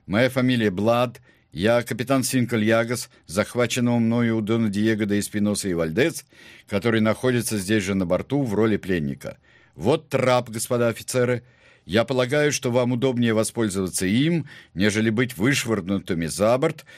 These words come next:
как это и произойдет, если вы задержитесь». Невзирая на истошные вопли полковника Бишопа, офицеры сочли за лучшее ретироваться, правда, после того, как их слегка подтолкнули мушкетами.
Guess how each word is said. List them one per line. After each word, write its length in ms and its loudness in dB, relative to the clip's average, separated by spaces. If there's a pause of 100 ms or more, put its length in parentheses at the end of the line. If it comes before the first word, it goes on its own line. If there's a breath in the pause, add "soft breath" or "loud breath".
(220 loud breath)
как 300 -2
это 240 -2
и 60 -2
произойдет, 840 -4
если 300 -8
вы 160 -8
задержитесь». 960 -12 (1700 soft breath)
Невзирая 480 2
на 140 2
истошные 580 -4
вопли 320 -4
полковника 640 -4
Бишопа, 520 -8 (360 loud breath)
офицеры 480 -2
сочли 480 -4
за 160 0
лучшее 460 -2
ретироваться, 720 -6 (260 loud breath)
правда, 320 0
после 320 -8
того, 240 -4
как 220 -8
их 100 -6
слегка 380 -6
подтолкнули 640 -8
мушкетами. 640 -10